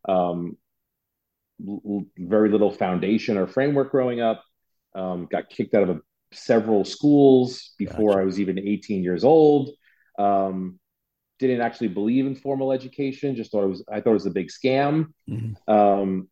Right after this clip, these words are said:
Speaker 1: as a kid, for some reason, I knew that if I kept on, I got arrested when I was fifteen. I had a, a police officer in, in New York City, uh, when he finally caught me when I was running from him, uh,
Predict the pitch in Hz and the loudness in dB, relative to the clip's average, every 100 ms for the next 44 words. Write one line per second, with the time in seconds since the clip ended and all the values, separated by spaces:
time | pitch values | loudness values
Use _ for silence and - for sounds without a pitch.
0 | 110 98 92 - - 127 139 147 147 151 | -6 -6 -6 0 -2 0 0 0 2 2
1 | 143 151 160 151 _ _ _ _ _ _ | 2 0 -2 -6 _ _ _ _ _ _
2 | _ _ 107 104 113 120 117 110 104 - | _ _ 0 2 4 4 2 2 -2 -4
3 | 113 107 101 - 104 107 90 101 127 - | -4 -4 -4 -4 -2 0 0 0 -2 0
4 | 135 131 131 _ _ _ 110 98 95 - | 0 0 -4 _ _ _ 2 2 2 0
5 | 110 - - 156 151 147 147 139 104 101 | -2 -2 -2 2 4 2 0 -4 -6 -4
6 | 95 - - - _ 127 123 120 117 117 | -4 -6 -12 -16 _ 2 4 2 2 -4
7 | 113 104 104 101 101 104 92 - 117 110 | 0 0 0 -2 0 2 0 0 2 4
8 | 107 - _ _ _ 101 92 87 90 101 | 2 0 _ _ _ -8 -4 -4 -2 0
9 | 95 87 110 101 95 - 117 117 107 98 | -2 -2 -4 -2 -4 0 0 2 -2 -2
10 | 92 113 127 123 127 117 120 113 113 110 | -2 -2 -2 -2 -2 -2 -2 0 -2 -4
11 | _ _ _ 95 90 | _ _ _ -6 -6